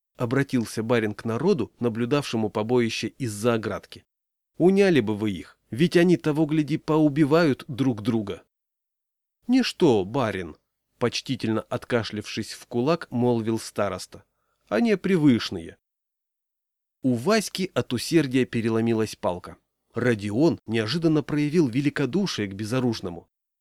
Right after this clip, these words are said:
«Вот, Васька!» — плаксиво закричал он. «Ну не ирод ли ты, а? Ить я бы тебя сейчас измордовать мог.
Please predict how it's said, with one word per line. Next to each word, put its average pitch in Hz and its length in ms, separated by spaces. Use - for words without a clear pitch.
«Вот, 165 380
Васька!» — 175 580
плаксиво 113 480
закричал 107 560
он. 104 220
«Ну 208 160
не 196 240
ирод 185 260
ли 156 120
ты, 147 200
а? 147 260
Ить 185 200
я 185 180
бы 170 120
тебя 175 300
сейчас 180 520
измордовать 160 840
мог. 131 320